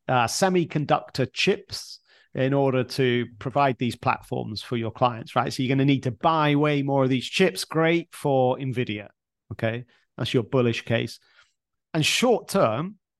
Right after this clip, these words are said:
I think that's true. But the argument is, well, has the short term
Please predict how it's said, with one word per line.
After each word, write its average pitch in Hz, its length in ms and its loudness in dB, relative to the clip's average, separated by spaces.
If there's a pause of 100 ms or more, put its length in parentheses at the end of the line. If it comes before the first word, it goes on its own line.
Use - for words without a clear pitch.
(600)
I 175 40 0
think 160 220 2
that's 143 240 0
true. 131 460 -2 (320)
But 165 180 0
the 165 120 0
argument 170 420 0
is, 151 240 0
well, 151 260 0 (220)
has 202 300 0
the 202 120 2
short 185 640 0
term 131 580 0